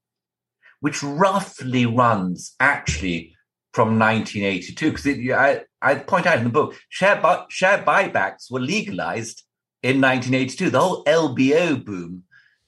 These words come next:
takes off with his Gibson greetings cards in roughly that period.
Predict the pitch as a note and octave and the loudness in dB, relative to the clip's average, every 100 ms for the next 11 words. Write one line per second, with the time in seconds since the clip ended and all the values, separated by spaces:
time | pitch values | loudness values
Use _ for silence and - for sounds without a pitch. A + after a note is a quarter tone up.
0 | - D#3 D#3 - D3+ - C#3+ C3+ C3 C3 | -8 -4 -2 2 2 2 -2 -2 -4 -6
1 | G2 C3+ C#3+ - - C#3 B2 B2+ C3+ C3 | -4 2 2 0 -2 0 0 2 0 0
2 | C3+ C3 A#2 - B2+ B2 B2+ A#2+ A#2 A#2 | -4 -4 -4 -2 2 2 2 -4 -8 0
3 | C#3 C#3+ C3 C3 B2 B2 - A2 G#2+ A2+ | 2 2 -2 -2 -2 -4 -4 -2 -2 -4